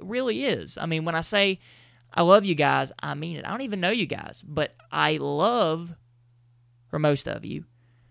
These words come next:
I, I love people.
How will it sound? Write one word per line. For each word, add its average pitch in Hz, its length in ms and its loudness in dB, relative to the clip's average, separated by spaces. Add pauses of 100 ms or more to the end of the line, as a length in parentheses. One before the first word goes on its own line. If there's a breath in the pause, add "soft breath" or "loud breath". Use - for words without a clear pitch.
(440)
I, 165 400 2 (880)
I 190 140 -2
love 208 380 -2
people. 202 440 -8